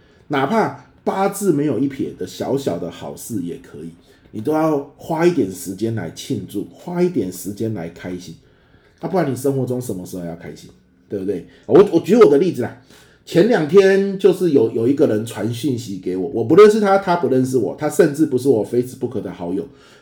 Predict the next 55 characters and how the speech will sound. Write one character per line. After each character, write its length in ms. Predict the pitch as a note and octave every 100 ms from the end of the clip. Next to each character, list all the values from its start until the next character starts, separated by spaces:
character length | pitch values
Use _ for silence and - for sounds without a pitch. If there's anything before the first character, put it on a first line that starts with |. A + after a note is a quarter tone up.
| _
可 160 | - C3+
是 120 | F#3+
他 140 | F#3+ F#3
传 220 | B2+ A#2+
讯 180 | D3 B2+
息 180 | G#2+ G2+
给 160 | F#2+
我。 220 | F#2 E2+ - _ -
他 140 | G#3+
是 120 | B3+
谁 200 | - C3+
呢？ 180 | D3 D3+ - -
哦， 220 | C3 - -
他 120 | F#3+
是 180 | G3+ F#3+
一 40 |
个 260 | E3 C3 - -
我 200 | C3 D3
很 280 | C#3+ C3+ F3+
喜 440 | G#3 - A#2+ G2+ F#2
欢 320 | B2+ C3+ B2+
的 160 | A2
一 140 | F2 G#2
个 420 | G#2+ G2 F#2+ F2 -
开 280 | - C#3 C#3
课 240 | - C3
的 120 | F#2+
平 400 | E2 - F#2 C3
台， 320 | - - - _ _ _ _ _ _ _ -
课 260 | - G#3
程 280 | - A#2 F#2+
的 100 | G#2+
平 320 | - - F2+ B2+
台， 300 | - A#1 _ _ _ _ _
哎， 160 | C3 B2+
很 200 | A#2 G2
知 200 | D#3 E3+
名， 240 | A#2+ F2+ -
然 100 | G2+
后 100 | A#2
我 120 | G#2+
很 180 | G#2 B2+
喜 220 | C#3 -
欢， 160 | E2 G#2+
因 80 | D#3
为 80 | D3+
他 100 | C#3+
们 140 | D3
团 260 | - A#2+ A#2+
队 160 | C#3+
一 100 | E3
直 160 | - C3+
以 60 | G#2+
来 140 | F#2+
我 140 | G#2